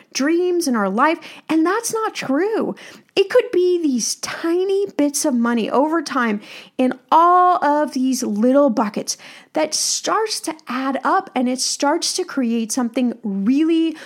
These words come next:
meaningful for you, right? So I want you to just kind of, like, switch that switch in your brain and really think about, you know, any extra money is extra money, right?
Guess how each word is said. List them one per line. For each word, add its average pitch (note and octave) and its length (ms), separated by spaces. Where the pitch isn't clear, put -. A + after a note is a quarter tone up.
meaningful A#3+ 1120
for C4 400
you, D4+ 340
right? B3 380
So D4 320
I D#4+ 80
want F4+ 260
you F#4 160
to E4+ 120
just - 280
kind D4+ 160
of, C4+ 80
like, G#3+ 180
switch C4+ 720
that D4 260
switch F#4+ 460
in A#3+ 140
your A#3 100
brain D#4 640
and C#4 540
really D#4+ 640
think F4+ 320
about, A#3 540
you D4+ 120
know, A#3+ 340
any F4+ 380
extra - 320
money A3 480
is A#3 400
extra G3+ 360
money, F#3+ 340
right? A3+ 320